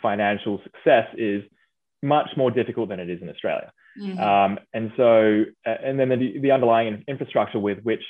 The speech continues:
Speaker 1: the Australian banks have been comprised of are just frankly higher quality. The rails are much better. Um,
Speaker 2: Mm-hmm.
Speaker 1: and
Speaker 2: Mm-hmm.
Speaker 1: so the ability to, the relative ability to, um, to disrupt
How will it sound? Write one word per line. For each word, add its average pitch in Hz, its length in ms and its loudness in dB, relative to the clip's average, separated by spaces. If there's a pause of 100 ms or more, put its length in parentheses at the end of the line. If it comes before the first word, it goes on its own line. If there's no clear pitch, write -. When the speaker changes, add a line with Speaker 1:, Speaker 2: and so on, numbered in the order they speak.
(160)
Speaker 1:
the 117 280 -2
Australian 107 360 2
banks 107 260 -2
have 104 100 -8
been 95 100 -8
comprised 127 460 0
of 107 180 2 (480)
are 120 60 -4
just 110 220 -2
frankly 104 420 -2
higher 95 280 -2
quality. 90 360 -6
The 90 100 -10
rails 98 460 0
are 90 40 -10
much 85 260 -10
better. - 300 -8 (220)
Um, 92 260 -4
Speaker 2:
Mm-hmm. - 0 - (440)
Speaker 1:
and 117 160 -2
Speaker 2:
Mm-hmm. 87 80 -12
Speaker 1:
so 123 360 4 (440)
the 131 460 0
ability 175 560 0
to, 120 420 0 (140)
the 131 100 -6
relative 143 460 0
ability 117 480 -4
to, 104 440 -12
um, 101 300 -2
to - 160 -6
disrupt 113 480 0